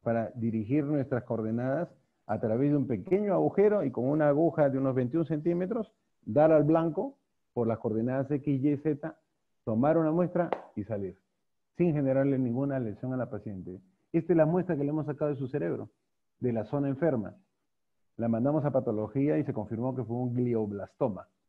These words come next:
Este tratamiento con temozolomida ahora, doctora Rodríguez, eh, eh, por un cáncer cerebral, en Trujillo creo que está.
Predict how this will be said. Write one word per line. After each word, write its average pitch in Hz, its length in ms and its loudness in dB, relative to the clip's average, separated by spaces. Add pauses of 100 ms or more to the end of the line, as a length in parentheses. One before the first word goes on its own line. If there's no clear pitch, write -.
(480)
Este 123 300 -2
tratamiento 120 520 -2
con 110 180 -6
temozolomida 101 720 -4
ahora, 107 240 -2
doctora 98 360 -8
Rodríguez, 98 480 -8 (480)
eh, 95 420 -10 (220)
eh, 101 240 -12
por 98 200 -8
un 107 260 -8
cáncer 110 280 -8
cerebral, 101 420 -8
en 107 140 -8
Trujillo 120 400 0
creo 107 140 -6
que 101 60 -8
está. 87 200 -16